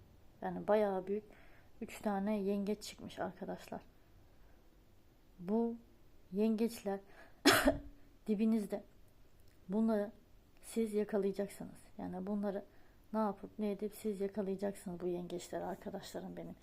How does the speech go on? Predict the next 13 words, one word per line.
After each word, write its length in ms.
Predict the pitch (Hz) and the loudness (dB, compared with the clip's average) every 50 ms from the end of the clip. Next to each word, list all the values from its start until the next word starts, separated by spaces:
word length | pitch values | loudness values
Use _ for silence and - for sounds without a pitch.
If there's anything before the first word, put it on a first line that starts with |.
| - - - - - - - - | -20 -20 -20 -20 -20 -20 -20 -12
Fark 300 | - - 220 214 208 - | -2 2 2 2 2 0
edememişsiniz 640 | 220 190 226 214 226 220 208 208 - - 220 220 214 233 | 0 0 2 2 0 0 -2 -4 -4 -4 -4 -2 -2 -2
ama 180 | 226 208 185 | -2 0 0
birisinin 380 | 190 196 208 208 - - 214 190 | 0 0 0 0 -2 -4 -2 -2
gözünüzü 400 | 202 202 190 202 208 202 185 196 | 0 0 0 0 -2 0 0 -2
açacak. 400 | 185 185 - - - 170 - - | -2 -2 -4 -8 -8 -6 -4 -4
Hem 100 | 208 196 | -2 0
de 60 | 196 | 0
yakın 280 | 190 185 190 - 196 190 | 0 0 -2 -4 -4 -4
bir 60 | 180 | -4
zamanda 420 | - 170 165 156 160 156 156 156 | -6 -8 -8 -8 -10 -10 -10 -10
açacak 420 | 156 - - 175 - 170 - - 180 | -10 -10 -10 -10 -10 -12 -12 -12 -14
arkadaşlar. 600 | 170 - - 175 165 165 - - - - - | -12 -10 -10 -10 -10 -10 -12 -12 -14 -14 -14